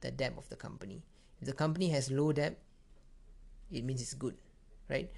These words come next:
Because you don't want a company that has t-, too much of debt and they can't afford to, uh, pay off the debt. So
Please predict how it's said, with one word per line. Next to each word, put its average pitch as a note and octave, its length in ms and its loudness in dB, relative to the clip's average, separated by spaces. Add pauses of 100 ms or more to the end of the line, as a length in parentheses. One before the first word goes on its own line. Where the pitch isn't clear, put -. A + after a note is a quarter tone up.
(220)
Because C#3+ 200 4
you C3 60 4
don't C#3+ 200 8
want C#3+ 160 4
a A#2+ 60 -2
company B2 340 -2
that B2+ 100 -4
has A#2+ 260 -2
t-, - 100 -14 (520)
too - 140 -2
much D3 200 2
of A#2+ 160 -6
debt B2+ 280 0
and G#2+ 220 -8 (220)
they A#2+ 60 -6
can't C3+ 220 -2
afford B2 340 -6
to, A2+ 260 -8 (600)
uh, - 340 -8
pay C3 160 0
off A#2+ 140 -4
the - 80 -10
debt. - 200 -8 (280)
So D3+ 300 4